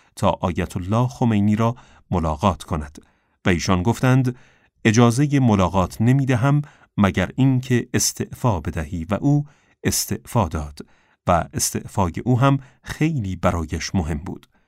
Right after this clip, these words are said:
خود این سید جلال الدین تهرانی به من گفت که این بچه بهایی را آوردند برای نخست وزیری و من که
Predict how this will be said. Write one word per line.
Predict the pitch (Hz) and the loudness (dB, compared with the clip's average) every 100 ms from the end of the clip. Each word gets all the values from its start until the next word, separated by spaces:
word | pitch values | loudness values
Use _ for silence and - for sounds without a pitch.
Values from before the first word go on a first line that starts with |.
| _ _ _ _ _ _ | _ _ _ _ _ _
خود | - - 156 | -6 0 2
این | 147 135 139 | 4 4 4
سید | 127 - 92 87 87 | 2 0 -2 -2 -4
جلال | 104 90 92 90 | -2 0 0 -2
الدین | 87 120 123 110 | -2 2 2 2
تهرانی | - 82 85 85 | -2 -4 -2 -2
به | 90 | -2
من | 85 82 | -2 -2
گفت | 82 107 - | 0 -2 0
که | 127 120 - _ _ _ _ _ _ | 0 0 -2 _ _ _ _ _ _
این | 151 156 117 | 4 4 4
بچه | 101 - - | 0 0 -6
بهایی | 87 92 85 87 123 123 | -2 -2 -2 -2 -2 0
را | 110 | -2
آوردند | - 98 117 117 117 107 98 | 0 0 2 0 0 0 0
برای | 92 92 90 98 98 - _ | 0 0 0 0 -2 -12 _
نخست | 92 80 87 76 - | -6 -4 -6 -6 -4
وزیری | 87 87 80 101 107 | -4 -4 -4 -4 -2
و | 95 | 0
من | 98 107 | 2 2
که | - 120 | 0 -2